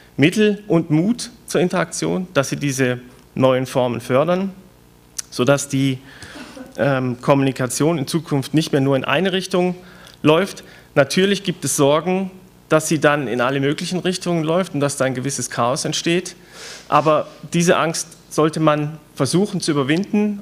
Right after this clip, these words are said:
und, äh, dafür plädieren, doch Mut zu einer Offensive zu haben, die dann die Interaktion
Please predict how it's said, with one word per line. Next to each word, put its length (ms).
und, 400
äh, 280
dafür 260
plädieren, 480
doch 200
Mut 320
zu 100
einer 340
Offensive 560
zu 180
haben, 260
die 100
dann 160
die 100
Interaktion 680